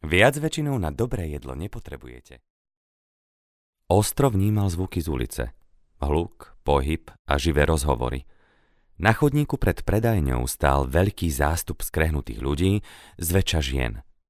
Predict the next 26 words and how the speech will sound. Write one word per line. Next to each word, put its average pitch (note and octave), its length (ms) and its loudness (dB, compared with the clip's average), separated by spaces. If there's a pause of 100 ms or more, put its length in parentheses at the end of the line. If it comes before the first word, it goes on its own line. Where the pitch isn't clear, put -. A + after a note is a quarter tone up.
(240)
V - 80 -12
Palánku C#3+ 480 4
vládla F2 480 2
suchá F2+ 480 0
a D#2+ 160 -2
teplá D#2 400 0
jeseň, B1 400 -2 (320)
no F2 160 8
rána G2+ 400 4
boli B1+ 160 -2
studené F#2+ 800 0
a F2 160 0
väčšina G#2+ 400 2
ľudí G#2 400 0
čakala F2 400 -2
pred - 240 -4
mesiarstvom D2+ 640 0
už - 160 -8
od E2+ 160 -4
svitania. A#1+ 560 -4 (560)
Bola B2+ 320 -2
sobota, C2+ 480 -2 (560)
čosi - 240 -4
pred C2 240 -4
šiestou C2 400 -2
hodinou. B1+ 480 0